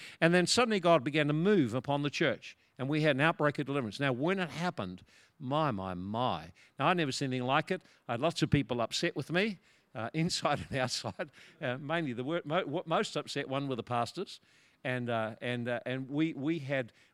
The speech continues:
every meeting that we had at night time, uh, we would have an altar call. The moment you touched anyone, demons would manifest. There was an outpouring of God.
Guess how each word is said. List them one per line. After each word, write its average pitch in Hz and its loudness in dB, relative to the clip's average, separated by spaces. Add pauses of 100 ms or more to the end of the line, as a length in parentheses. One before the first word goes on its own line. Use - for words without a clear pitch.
(100)
every 156 0
meeting 165 4
that 131 4
we 123 0
had 135 2
at 127 -4
night 143 0
time, 165 0 (380)
uh, 120 0
we 131 -2
would 120 -2
have 120 -4
an 123 -4
altar 147 0
call. 170 -2
The 120 0
moment 170 4
you 170 0
touched - -4
anyone, 123 0
demons 147 0
would 123 -6
manifest. 123 -2
There 139 2
was 131 -2
an 120 -6
outpouring 190 0
of 143 -4
God. 120 0